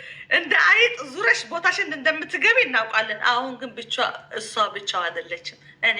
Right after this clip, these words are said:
በዚህ ቁጭ ብያለሁ፣ እንደዚህ ያየሽ አምሮብኝ፣ እንደዚህ ያየሽን እየመጣሁ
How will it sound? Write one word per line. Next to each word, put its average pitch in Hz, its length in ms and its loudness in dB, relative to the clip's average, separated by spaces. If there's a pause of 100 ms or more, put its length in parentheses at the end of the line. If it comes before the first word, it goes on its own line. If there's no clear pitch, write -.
በዚህ 190 380 -8
ቁጭ 208 280 -6
ብያለሁ፣ 180 400 -10
እንደዚህ 190 420 -16
ያየሽ 175 360 -10 (460)
አምሮብኝ፣ 214 600 -2
እንደዚህ 208 520 -8
ያየሽን 226 520 0 (240)
እየመጣሁ 233 600 0